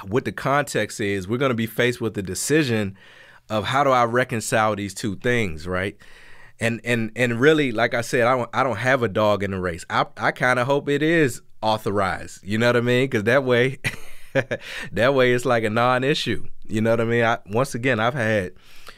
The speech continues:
female Sunday school t-, matter of fact, every fem-, every Sunday school teacher I had was probably a woman from when I was a child up until when I came back to church. I was in the old people's class. Sister Hunter was the teacher. Um,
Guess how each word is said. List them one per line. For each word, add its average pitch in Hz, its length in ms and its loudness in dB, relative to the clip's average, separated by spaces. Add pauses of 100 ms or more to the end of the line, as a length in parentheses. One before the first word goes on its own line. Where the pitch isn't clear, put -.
(120)
female 127 540 2
Sunday 123 400 0
school 127 320 0
t-, - 140 -8
matter 127 220 -2
of - 40 -8
fact, 156 220 0
every 139 260 0
fem-, 143 380 -2
every 139 220 0
Sunday 143 320 -2
school 143 220 -4
teacher 135 320 -4
I 123 120 -2
had 139 360 0
was 101 140 -8
probably 107 400 0
a 98 60 -4
woman 104 380 -4 (440)
from 107 240 -2
when 117 100 0
I 117 100 2
was 104 120 -4
a 92 60 -8
child 123 640 0
up 110 180 -6
until 110 220 -6
when 110 120 0
I 107 200 -2 (140)
came 117 260 -2
back 120 260 -2
to 113 80 -10
church. - 520 -2 (380)
I 104 120 0
was 110 160 0
in 107 80 0
the 98 80 -2
old 120 240 2
people's 120 300 -4
class. 117 400 0
Sister 113 280 -6
Hunter 120 380 -2
was 117 200 -2
the 107 100 -8
teacher. 120 580 -2 (500)
Um, 95 760 -2